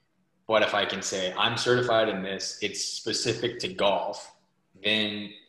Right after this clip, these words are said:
kinda no matter what I say after that, they're gonna believe me a little bit more than if I didn't have that.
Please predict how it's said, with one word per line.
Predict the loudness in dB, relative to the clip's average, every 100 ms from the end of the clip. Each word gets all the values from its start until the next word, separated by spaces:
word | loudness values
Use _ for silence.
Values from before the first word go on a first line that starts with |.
| _ _ _ -8
kinda | 2 4 4
no | 4
matter | 2 4 2 2
what | 2
I | 2
say | 0 -2
after | 0 -2 -2
that, | -6 -6 -8
they're | -6
gonna | -2 -2 -4
believe | -6 -4 -4 -2
me | -4
a |
little | -4 -4 -4
bit | -8
more | -6 -4
than | -4 -6
if | -6
I | -8
didn't | -8 -10 -10
have | -8 -8 -8
that. | -14 -18